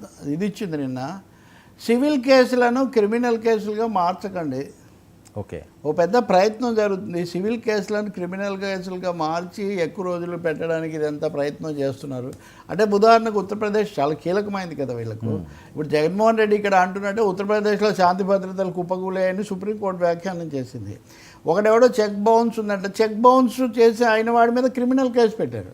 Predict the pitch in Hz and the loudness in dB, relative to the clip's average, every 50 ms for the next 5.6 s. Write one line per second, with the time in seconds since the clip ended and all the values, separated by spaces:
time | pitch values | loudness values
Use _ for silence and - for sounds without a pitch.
0 | - - - - - - - - - - - 147 139 135 143 165 220 247 269 277 | -20 -20 -20 -20 -20 -20 -20 -20 -20 -6 -2 -2 -2 0 2 4 6 8 8 8
1 | 262 233 269 247 202 240 240 254 254 247 214 226 226 220 214 220 240 262 254 226 | 6 4 2 0 2 2 2 2 0 2 4 4 4 4 4 2 0 0 2 2
2 | 202 202 208 220 233 233 233 226 202 214 202 208 214 220 214 208 190 - 202 190 | 2 2 2 2 2 2 2 2 2 2 2 2 2 2 2 2 0 -2 -4 -2
3 | 233 247 214 190 208 233 247 247 233 214 208 196 202 202 190 226 262 254 233 214 | -2 -2 -2 0 2 2 2 2 2 2 0 -2 -2 -2 -2 0 0 0 0 0
4 | 196 190 214 247 262 254 254 254 240 233 214 - 214 202 208 - - 214 208 208 | 2 4 6 8 8 8 8 6 4 4 4 2 0 0 2 2 0 2 2 2
5 | 202 196 190 185 175 165 170 202 247 254 226 | 0 0 0 -2 -2 -2 -2 -4 -4 -6 -6